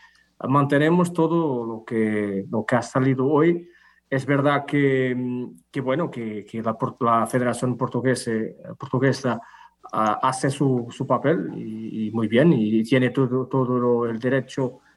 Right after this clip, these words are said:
eh, de hacer, eh, lo que entienda y de, de,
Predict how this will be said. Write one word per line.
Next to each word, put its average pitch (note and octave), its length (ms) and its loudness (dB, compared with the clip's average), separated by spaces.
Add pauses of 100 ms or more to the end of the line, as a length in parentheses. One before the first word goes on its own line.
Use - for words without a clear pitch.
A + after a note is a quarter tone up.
(120)
eh, A#2 380 -2
de B2+ 140 6
hacer, C#3 500 2
eh, A#2 340 -2
lo A#2 160 0
que B2+ 120 -4
entienda D3 560 2
y A#2 140 0
de, A#2 200 -6
de, G#2+ 1080 0